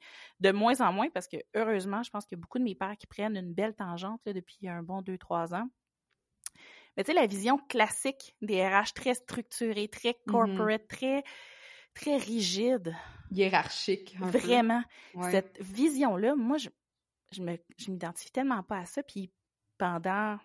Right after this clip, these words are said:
Speaker 1: quelques années, je me, je me suis vraiment demandé, « Je suis à ma place en R H ? »
Speaker 2: Hmm.
Speaker 1: Parce que j'adore l'humain, j'adore changer le monde du travail, le rendre inclusif, le rendre heureux. Puis justement, c'est pour ça que quand j'ai créé Cultura, ben moi, je m'étais dit, «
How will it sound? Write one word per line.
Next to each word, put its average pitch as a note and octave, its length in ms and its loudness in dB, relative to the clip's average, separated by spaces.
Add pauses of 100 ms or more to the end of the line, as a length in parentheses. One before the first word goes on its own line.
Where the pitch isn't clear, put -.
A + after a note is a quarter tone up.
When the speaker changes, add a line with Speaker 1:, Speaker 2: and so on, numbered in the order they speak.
(280)
Speaker 1:
quelques C4 320 -2
années, G3+ 280 -2
je G#3 100 -6
me, F3 140 -10 (260)
je - 140 -20 (240)
me E3+ 100 -12
suis - 240 -14
vraiment F#3 240 0
demandé, « G#3+ 300 -2
Je - 80 -12
suis - 100 -4
à B3+ 60 0
ma F#3 160 -4
place G3 260 -10
en F3+ 60 -8
R E3+ 240 -10
H ? » - 180 -18 (440)
Speaker 2:
Hmm. F#3+ 500 -4
Speaker 1:
Parce F#3+ 160 2
que F#3+ 140 2
j'adore G3 580 6
l'humain, F3+ 380 -4
j'adore G#3 840 2 (140)
changer G3 420 -2
le A3 80 0
monde F#3+ 200 -2
du - 80 -10
travail, F#3+ 440 -2
le F3+ 80 -2
rendre F#3 300 -4
inclusif, F#3 640 -2
le F#3 100 -2
rendre F#3+ 380 -2 (300)
heureux. G#3 520 2
Puis G#3 200 -6
justement, F#3+ 420 -4
c'est - 100 -8
pour F3 160 -6
ça - 80 -8
que G3+ 120 -8
quand A3+ 220 -2
j'ai G3+ 140 -6
créé G3+ 240 -8
Cultura, G3+ 380 -4
ben G#3 100 -4
moi, G3+ 80 -4
je G#3+ 80 -10
m'étais F3+ 220 -10
dit, « A#3+ 260 -6